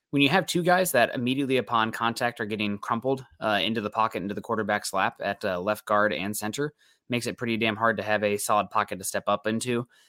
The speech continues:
And, uh, maybe with Ben Powers next to him, who is an absolute unit <laughs> of a blocker, you know, he can just sit down and he's not moving.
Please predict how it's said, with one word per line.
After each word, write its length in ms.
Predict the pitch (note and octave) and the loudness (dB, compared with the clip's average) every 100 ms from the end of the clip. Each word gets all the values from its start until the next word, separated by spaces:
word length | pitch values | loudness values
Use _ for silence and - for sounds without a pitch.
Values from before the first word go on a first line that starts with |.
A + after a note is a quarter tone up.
| _ - | _ -4
And, 280 | G2+ G2+ G2 | -2 0 2
uh, 100 | F#2+ | 2
maybe 340 | A#2+ C3 B2 | 4 4 4
with 240 | A2+ G#2+ - | 2 0 2
Ben 360 | A#2 A2+ A2 - | 2 2 0 -4
Powers 460 | - D3+ C#3 A2 - | 4 6 8 4 0
next 180 | G#2 - | -4 -2
to 80 | G#2+ | -2
him, 140 | G2+ | -2
who 100 | G#2+ | -2
is 120 | G2+ | -2
an 60 | G2 | -2
absolute 420 | A2 - G2+ F2+ _ _ | -4 -2 -4 -4 _ _
unit 540 | - G2 E3+ G2 F#2 - - | -8 2 4 4 0 -10 -4
<laughs> 100 | - | 0
of 140 | B2+ | 0
a 100 | A2 | 0
blocker, 320 | G2+ G2+ G2 G#2 | 2 2 2 0
you 80 | |
know, 60 | G2+ | -2
he 80 | D3 | 0
can 100 | G#2+ | 2
just 160 | G#2+ | 2
sit 180 | - A2+ | 0 4
down 280 | A#2+ A#2 G#2 | 6 8 6
and 100 | F#2+ | 2
he's 160 | B2+ A2+ | 0 2
not 180 | E2+ | 2
moving. 520 | G2 G2+ A#2 F2 D#2+ | 0 0 0 -2 -8